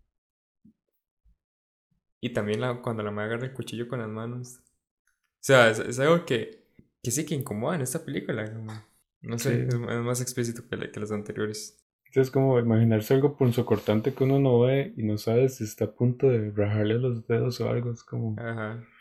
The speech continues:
Speaker 2: Ay,
Speaker 1: Es
Speaker 2: no
Speaker 1: como
Speaker 2: sé.
Speaker 1: más en de-, es más en detalle, o sea, uno ve como el cuchillo se va deslizando y ya no es como Chucky, eh, atravesándole ahí como un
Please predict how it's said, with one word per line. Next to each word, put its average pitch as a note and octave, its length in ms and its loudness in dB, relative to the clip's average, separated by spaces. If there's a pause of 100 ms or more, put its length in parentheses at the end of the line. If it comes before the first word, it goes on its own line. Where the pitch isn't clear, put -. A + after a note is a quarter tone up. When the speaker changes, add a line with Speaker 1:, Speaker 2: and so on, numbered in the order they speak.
(520)
Speaker 2:
Ay, B2+ 180 6
Speaker 1:
Es A#2 80 6
Speaker 2:
no A2+ 60 2
Speaker 1:
como B2 100 0
Speaker 2:
sé. A#2+ 60 2
Speaker 1:
más A#2+ 140 -2
en C3 100 -6
de-, - 440 -8
es A2 160 -4
más A#2 180 -4
en B2+ 80 -6
detalle, A#2 300 -4
o A2+ 40 -4
sea, G#2 220 -4
uno G#2+ 160 -10
ve A2+ 140 -10
como G#2+ 340 -12 (160)
el A2 200 -16
cuchillo A2 340 -6
se A#2 120 -2
va A2 160 -2
deslizando A2+ 920 -6 (380)
y A#2 120 -6
ya A2 120 0
no A#2 60 -2
es A#2 100 -2
como G#2+ 220 -8
Chucky, A#2 560 -8 (220)
eh, - 360 -8
atravesándole A2 600 0
ahí G#2+ 80 -6
como G#2+ 160 -10
un A2 160 -16